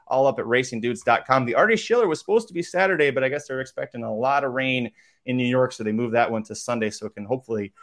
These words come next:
stay on the turf. But, oh, and I hear Colson's awake there. Uh, listen, we've got a, a big weekend coming up. C F L, uh, the conference,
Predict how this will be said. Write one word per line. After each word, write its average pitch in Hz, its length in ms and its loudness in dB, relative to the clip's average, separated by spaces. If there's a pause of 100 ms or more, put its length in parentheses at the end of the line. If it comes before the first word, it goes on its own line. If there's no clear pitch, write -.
(240)
stay 185 300 6
on 180 160 6
the 156 80 2
turf. 220 380 -2
But, 185 100 0
oh, 240 220 4
and 139 100 0
I 143 40 0
hear 160 120 -2
Colson's 120 380 -6
awake 120 280 -2
there. 135 200 2 (180)
Uh, 180 460 10 (100)
listen, 226 260 6
we've 170 160 2
got 247 200 8
a, 156 240 4
a 135 100 6
big 226 200 4
weekend 233 340 2
coming 220 200 2
up. 240 140 0
C 208 240 0
F 220 160 2
L, 214 360 4
uh, 165 340 8
the 151 100 -2
conference, - 760 -6